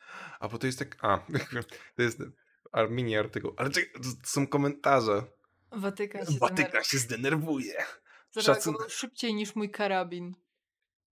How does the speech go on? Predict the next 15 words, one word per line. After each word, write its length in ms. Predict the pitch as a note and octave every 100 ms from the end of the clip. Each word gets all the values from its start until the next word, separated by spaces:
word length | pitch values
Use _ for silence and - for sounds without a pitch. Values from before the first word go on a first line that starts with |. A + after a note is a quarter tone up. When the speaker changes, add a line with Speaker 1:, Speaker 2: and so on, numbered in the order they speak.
| A#2
Speaker 1:
Bro. 280 | G#2+ G#2 F#2+ - _ _ _ - - -
Ale 140 | - B2+
myślę, 240 | C3+ D#3+
żeby 200 | C#3+ C#3 B2+ - _ -
może 140 | - B3+
Speaker 2:
Dajmy 220 | C#4 C#4
losowe, 140 | A#3
Speaker 1:
losowe, 380 | - A#3+ G#2+ G2+
Speaker 2:
tak, 200 | A2+ A#2
Speaker 1:
losowe, 580 | A#2 A#2+ - - B2+ A#2
Speaker 2:
tak. 80 | A2
Speaker 1:
bo 80 | A2+
to 100 | A#2+
będzie 420 | B2 B2 C3 A#2+ G#2+
z 220 | -